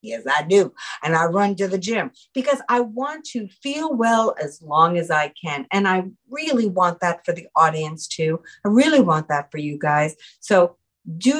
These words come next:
your very best. I ain't asking nobody. Jeff is not asking anyone to be perfect. We're asking you to be mindful about how you're living your life, whether it's food, whether it's hobbies, whether it's passions, whether it's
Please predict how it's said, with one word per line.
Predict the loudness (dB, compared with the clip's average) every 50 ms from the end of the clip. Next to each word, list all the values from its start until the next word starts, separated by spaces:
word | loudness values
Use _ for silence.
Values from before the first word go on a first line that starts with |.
| 0
your | 2 2 2 0
very | -2 0 4 4 4 6 4 2 0
best. | 0 0 -2 -2 -2 -4 -8 -16 _ -8 -6
I | -4 -4 -4 -2 -2
ain't | -2 0 0
asking | -2 -2 -2 0 2 4
nobody. | 4 2 2 0 -2 -2 -2 -4 -10 -12 _ -8
Jeff | -2 -2 -2 -2 -2 -6
is | -8 -4
not | -2 -2 -2 -2
asking | -2 -4 -6 -6 0 0 0 0 2 0
anyone | 2 4 4 4 4 2 0 -2 -6 -8 -10 _ _ -20 -20 -16 -4 0
to | 0 2
be | 4 2 2 2 -4
perfect. | 0 2 2 2 2 0 -6 -6 -6 _ _ -20 -16 -2 0
We're | 0 0 2 2
asking | 0 0 0 -2 -6 -4 -2 0
you | 0 0
to | 0 0
be | -2 -2 0
mindful | 0 0 2 4 4 4 4 2 0 -2 -2 -4 -4
about | -4 -4 -4 -4 -6 -6 -8 -8
how | -4 -4 -4 -4
you're | -2 -2 -2 0 0
living | 0 0 0 0 0 -2 0
your | -2 -2 -4 -4
life, | -4 -4 -4 -4 -6 -8 _ _ _ _ _ _ 4
whether | 4 6 6 6 4 4
it's | 2 -4 -10 -18 _
food, | -4 0 2 2 2 2 2 0 -2 _ -14 _ _ 0
whether | 2 2 2 4 2 0 -2
it's | -2 -4 -8 _ _ _ 0
hobbies, | 4 4 4 6 4 4 4 4 2 0 0
whether | -2 -4 -2 -2 -6 -8
it's | -8 -10 -16 -20 -16
passions, | -12 -10 -8 -6 -4 -2 2 2 4 4 4 4 4
whether | 4 2 4 6 4 2
it's | 2 -2 -6 -18